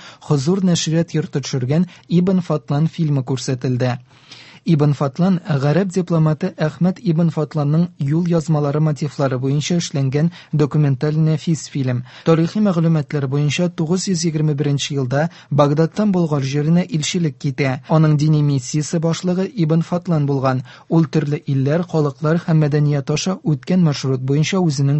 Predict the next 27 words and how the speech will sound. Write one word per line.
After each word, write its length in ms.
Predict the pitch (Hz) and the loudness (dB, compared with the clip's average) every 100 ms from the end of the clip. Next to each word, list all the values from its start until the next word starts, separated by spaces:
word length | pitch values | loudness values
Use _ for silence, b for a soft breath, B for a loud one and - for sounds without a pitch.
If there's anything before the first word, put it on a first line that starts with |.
| 151 | 0
күзәтүләрен 640 | 143 156 170 175 165 139 | 0 0 0 0 0 0
тасвирлаган. 720 | 139 - 139 131 131 135 135 B B B | -4 -4 -4 -2 0 0 -2 B B B
Фильмның 460 | - 156 147 143 139 | -2 0 2 2 0
документаль 560 | 139 151 147 131 131 127 | 0 0 0 0 -2 -2
өлешендә 540 | 147 143 - 165 185 | -4 -4 -2 0 0
белгечләр 580 | 165 139 135 - 151 160 B B | 0 -2 -2 -4 -4 -4 B B
Россия 360 | 143 143 - 208 | -4 -4 -2 0
мөселманнарының 800 | 190 175 175 160 160 156 170 160 | 0 0 0 2 2 2 0 0
дини 400 | 143 139 151 175 | 0 0 0 0
һәм 180 | 160 151 | -2 -2
этник 380 | 156 175 185 170 | -2 -2 -2 -2
тәңгәллеген 640 | 165 151 139 131 135 175 | 0 0 0 0 0 0
формалаштыруның 880 | 170 143 135 143 151 - 160 160 165 | 0 -2 0 0 -2 -4 -2 2 0
тарихы 420 | - 143 151 165 | 0 -2 -2 -4
турында 380 | 156 139 135 131 | -4 -2 -2 -2
сөйли. 400 | 127 135 127 127 - B B B - 147 | -2 -2 -2 -4 -8 B B B -4 0
Фильмда 320 | 135 139 175 | 2 2 2
тугыз 380 | 175 160 151 143 | 0 -4 -2 -2
йөз 140 | 131 | -4
егерме 300 | 135 131 135 127 | -2 -2 -2 0
беренче, 380 | 131 123 160 | -2 -2 -2
тугыз 340 | 175 160 156 139 | -4 -4 -4 -2
йөз 120 | 139 135 | -2 -2
егерме 320 | 131 135 127 | -2 0 -2
икенче 320 | 123 127 - | -2 -4 -2
еллардагы 500 | 185 180 175 160 160 | 0 0 0 0 0
чынбарлыкны 720 | 160 - 170 165 151 135 160 | -2 2 2 2 0 -2 -2